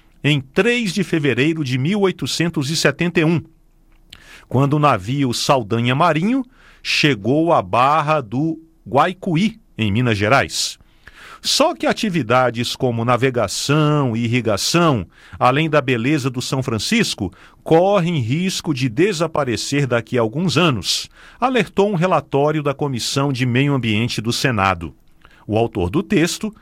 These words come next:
o senador Otto Alencar, do P S D da Bahia, afirmou que o rio caminha para a morte completa,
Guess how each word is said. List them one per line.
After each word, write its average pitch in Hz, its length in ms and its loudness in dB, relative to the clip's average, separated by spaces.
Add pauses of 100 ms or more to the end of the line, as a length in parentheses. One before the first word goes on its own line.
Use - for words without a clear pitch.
(140)
o - 100 -6
senador 120 480 2
Otto 139 280 2
Alencar, 120 580 0
do 98 120 -10
P 113 260 0
S 127 240 -2
D 113 120 -2
da 117 140 0
Bahia, 175 460 0 (420)
afirmou 202 580 0
que 208 120 -6
o 180 40 0
rio 165 220 0
caminha 165 500 0
para 180 240 0
a 190 40 -2
morte 170 420 -2
completa, 180 800 -2